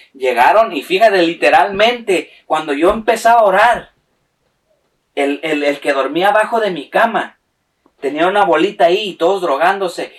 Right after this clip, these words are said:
Y literalmente cuando yo estaba orando, "Señor, no permitas que caiga en tentación, no permitas que, que eso llegue a mi vida",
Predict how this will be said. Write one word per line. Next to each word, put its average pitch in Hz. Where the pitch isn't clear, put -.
Y 151
literalmente 202
cuando 151
yo 151
estaba 202
orando, 190
"Señor, 151
no 147
permitas 180
que 160
caiga 175
en 190
tentación, 165
no 151
permitas 208
que, -
que 160
eso 196
llegue 170
a 220
mi 196
vida", 170